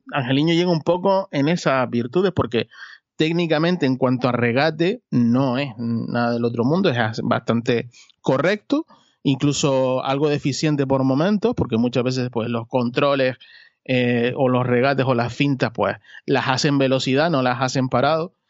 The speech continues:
Entonces no es un, no es un futbolista que técnicamente te vaya a desbordar como podría hacerte, por ejemplo, Marcelo, ¿vale? Entonces, eh, eh, estamos hablando de un futbolista que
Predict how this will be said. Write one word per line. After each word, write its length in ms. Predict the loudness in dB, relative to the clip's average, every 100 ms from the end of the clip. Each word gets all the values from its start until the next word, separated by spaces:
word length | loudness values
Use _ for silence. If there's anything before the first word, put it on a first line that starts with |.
| _ _ _
Entonces 460 | -8 -4 -4 0
no 180 | 0 2
es 60 | 2
un, 400 | 2 2 0 0
no 140 | 0 0
es 40 |
un 80 | 0
futbolista 600 | 0 0 0 0 -2 0
que 320 | 0 2 2
técnicamente 680 | 0 0 2 2 2 0 0
te 100 | 0
vaya 240 | 2 2
a 20 |
desbordar 540 | 0 0 -2 -2 -2 -2
como 200 | -4 -2
podría 320 | -2 0 -2
hacerte, 280 | -2 -2 0
por 140 | 0
ejemplo, 260 | 0 0 0
Marcelo, 500 | 0 0 -2 -2 -8 _ _ _ _ -6
¿vale? 220 | -4 -4 -8 _ _ -4
Entonces, 600 | -2 0 0 0 0 -2 -6 -4
eh, 200 | -2 -2
eh, 140 | -6 -14 -16 -10
estamos 300 | -4 0 0
hablando 300 | 2 2 2
de 60 | 0
un 60 |
futbolista 520 | 0 0 0 -2 -2 -2
que 320 | -2 -4